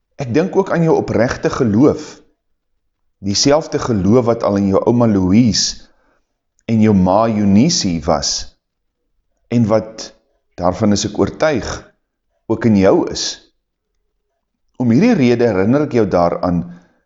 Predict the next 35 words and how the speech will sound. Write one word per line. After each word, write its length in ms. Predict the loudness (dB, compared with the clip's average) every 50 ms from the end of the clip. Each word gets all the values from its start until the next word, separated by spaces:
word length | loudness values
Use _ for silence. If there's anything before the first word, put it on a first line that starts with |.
| _ _
dat 320 | -10 -2 0 0 0 2
jy 100 | 0 0
die 100 | 2 2
genadegawe 1000 | 0 0 0 0 2 2 2 2 2 0 0 -2 -4 -2 -2 -2 0 0 0 -2
wat 200 | -2 -2 -6 -6
God 280 | -6 -6 -6 -6 -4 -2
jou 120 | -2 -2
gegee 480 | -2 -4 -8 -8 -8 -6 -4 0 0 0
het, 280 | 0 0 -6 -18 -20 _ _ _ _ _ _ _ _ -2
toe 140 | 0 0
ek 80 | 0 2
jou 100 | 2 2
die 140 | 2 2 0
hande 400 | 0 0 0 0 0 -2 -2 -4
opgelê 500 | -6 -6 -6 -6 -4 -4 -4 -4 -4 -4
het, 280 | -6 -8 -12 -20 -20 _ _ _ _ _ _ _ _ _ _ _ _ _ _ _ _ _ -12
soos 280 | -4 -4 -2 0 0
'n 40 | -2
vuur 840 | -4 -4 -8 -4 -4 0 2 2 4 4 2 0 -2 -8 -16 -20 -20 _
weer 420 | _ -8 0 2 4 4 4 2 2
moet 220 | 0 -2 -2 -2
aanblaas. 880 | -2 0 2 2 2 2 0 0 -2 -4 -8 -10 -12 -12 -14 _ _ _ _ _ _ _ _ _ _ _ _ _ _ _ _ _ _ _ _
Die 120 | -8 -6 -6
Gees 400 | -6 -6 -6 -2 -2 -2 -2 0 -2
wat 140 | -4 -4 -4
God 240 | -2 -2 -2 0 0
ons 160 | -2 -2 -2
gegee 460 | -4 -6 -6 -6 -6 -4 -2 0 0
het, 260 | 0 -2 -4 -12 -20 _ _ _ _ _ _ _ _ _ _ _ _ -6
maak 260 | -2 -2 -2 -2 -2 -4
ons 180 | -4 -4 -2 -4
immers 280 | -2 -2 -2 -2 -2 -2
nie 100 | -2 0
lafhartig 680 | 0 0 0 -2 -4 -4 -4 -4 -4 -4 -6 -6 -6 -8
nie, 140 | -8 -10